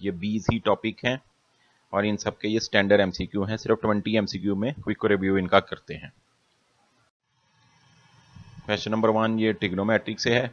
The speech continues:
एफएससी level का। आपको sine टू theta minus cosine theta equal to zero, इसको सॉल्व करना है और पीरियड है ज़ीरो से टू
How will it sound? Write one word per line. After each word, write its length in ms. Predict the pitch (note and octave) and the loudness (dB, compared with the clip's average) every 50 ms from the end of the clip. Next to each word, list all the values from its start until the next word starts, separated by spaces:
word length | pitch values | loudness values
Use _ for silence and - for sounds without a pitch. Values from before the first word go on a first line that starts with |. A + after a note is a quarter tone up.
| - - - - | -10 -12 -10 -10
एफएससी 360 | F#2+ - - G2+ - - A2+ | -10 -4 -2 -4 -2 -2 0
level 300 | G#2 G#2 G2+ F#2+ G2+ G2+ | 2 2 4 4 2 0
का। 260 | G2+ - A#2 A#2+ A#2+ _ - _ _ _ _ _ _ _ _ _ _ _ _ _ _ _ _ _ _ _ _ _ - - _ _ _ | 2 0 0 0 0 _ -20 _ _ _ _ _ _ _ _ _ _ _ _ _ _ _ _ _ _ _ _ _ -20 -20 _ _ _
आपको 280 | F#2 G2 F#2+ - - A2 | -6 -6 -6 -2 -2 -2
sine 520 | - - G2+ G2+ G#2 G#2+ A2 G#2+ G#2+ G2+ | -2 0 -2 -2 0 0 -2 -2 -4 -4
टू 160 | - G#2+ G#2+ G2+ - | -4 -6 -6 -2 -2
theta 260 | - A2 F#2+ - G#2 G#2+ | -2 -2 0 0 0 0
minus 380 | G#2+ G#2 G#2 G2+ G#2 G#2 G2+ - - - - | 0 0 0 0 0 -2 0 -2 -2 -2 -4
cosine 480 | F#2+ - G#2 G2+ G2+ G#2 G#2 G#2 G2+ G2+ - - | -6 -6 -4 -4 -2 -2 -4 -4 -6 -8 -8 -10
theta 340 | G2+ F#2+ - G2 G2+ G2+ | -12 -8 -4 -2 -2 -2
equal 320 | - - F#2+ - - G#2 - - | -2 -6 -10 -6 -6 -6 -4 -4
to 160 | A2 G2 F#2+ | -6 -4 -2
zero, 240 | G2 F#2+ G2 G#2 B2 B2 _ _ _ _ _ _ - | 0 0 0 0 0 -4 _ _ _ _ _ _ -16
इसको 200 | G2+ - B2 A2+ | -8 -6 -4 -2
सॉल्व 280 | - A2 G2 F#2+ G2 | 0 0 0 0 0
करना 360 | - - F#2 E2+ F2 E2+ E2+ | -2 -4 -4 -4 -4 -8 -8
है 180 | D#2+ E2 D#2+ E2 - _ _ _ _ _ _ _ _ - | -6 -8 -8 -10 -12 _ _ _ _ _ _ _ _ -6
और 500 | F#2 G2 G2+ G2+ G2+ G2+ G2 F#2+ F2 - _ | 0 2 4 4 4 4 2 0 -4 -8 _
पीरियड 360 | G#2 G#2 F#2 G#2 A2 G#2+ G#2 | -10 -8 -2 -2 -2 0 2
है 140 | A2 G#2+ G#2 | 2 0 2
ज़ीरो 220 | G2 G2 F#2+ G2+ | 0 0 0 -2
से 140 | F#2+ - G#2+ | -2 -2 -4
टू 260 | - G2 F2+ F2+ E2 | -4 -4 -6 -6 -8